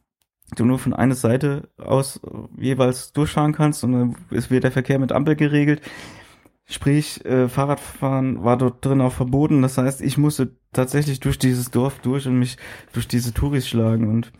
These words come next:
die haben nicht unbedingt damit gerechnet, dass da Leute auf dem Fahrrad kommen. Ja, und ansonsten bin ich da, da weiter nach Salzburg gefahren und,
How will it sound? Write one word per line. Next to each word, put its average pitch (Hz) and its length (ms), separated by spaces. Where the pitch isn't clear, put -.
die 131 60
haben 131 80
nicht 139 160
unbedingt 131 320
damit 123 200
gerechnet, 127 460
dass 120 180
da 117 100
Leute 120 280
auf 113 80
dem 120 80
Fahrrad 117 320
kommen. 123 220
Ja, 165 180
und 202 60
ansonsten 151 460
bin 139 100
ich - 280
da, 127 400
da 123 180
weiter 127 260
nach 127 140
Salzburg 143 340
gefahren 131 400
und, 120 260